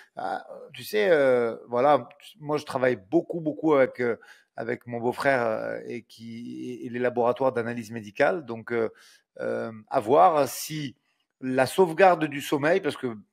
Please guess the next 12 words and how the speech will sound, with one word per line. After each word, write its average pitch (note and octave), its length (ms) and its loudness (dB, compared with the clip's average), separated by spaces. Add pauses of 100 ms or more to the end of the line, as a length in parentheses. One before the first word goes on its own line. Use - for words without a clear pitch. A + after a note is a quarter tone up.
(300)
quatre-vingts, C#3+ 420 -2
quatre-vingt-dix B2+ 500 -2
pour - 160 -10
cent C#3+ 120 -8
des C3 120 -4
combattants, B2 540 -4 (520)
euh, A2+ 420 -8
ne A2 140 -12
dorment B2 440 0
pas C#3+ 320 6
ou C3+ 100 -2
peu C3+ 500 0